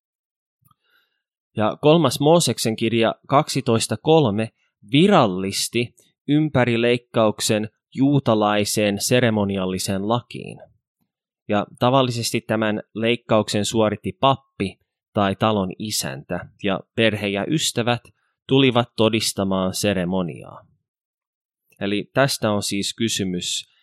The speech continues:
ympärileikkauksesta, ympärileikkauksessa juutalaisessa kulttuurissa. Ja se alkoi jo tosiaan Mooseksen päivistä.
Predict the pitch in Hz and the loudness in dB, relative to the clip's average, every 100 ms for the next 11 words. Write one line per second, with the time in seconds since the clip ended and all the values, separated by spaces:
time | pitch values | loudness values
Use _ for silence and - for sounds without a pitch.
0 | _ _ 107 110 104 98 92 95 92 - | _ _ -6 -4 -4 -4 -4 -4 -6 -4
1 | 90 90 - 87 - - 92 - - 127 | -4 -4 -6 -6 -8 -8 -10 -10 -4 -2
2 | 123 110 104 110 110 - 95 - 92 - | 0 0 0 0 -2 -2 -2 -2 -6 -6
3 | 101 - 101 120 117 98 90 87 90 87 | -8 -6 -4 -2 -2 -2 -2 -4 -4 -8
4 | - 87 101 95 - - 76 71 73 - | -10 -6 -4 -4 -6 -10 -10 -10 -12 -12
5 | - - _ _ _ _ - _ _ - | -12 -16 _ _ _ _ -20 _ _ -10
6 | - 101 104 - 98 98 92 98 - 95 | -2 -2 -2 -4 -4 -4 -4 -6 -4 -4
7 | 95 113 117 - 85 - 82 - 85 80 | -2 0 0 -2 -8 -10 -10 -8 -6 -8
8 | 69 73 - - | -10 -12 -14 -14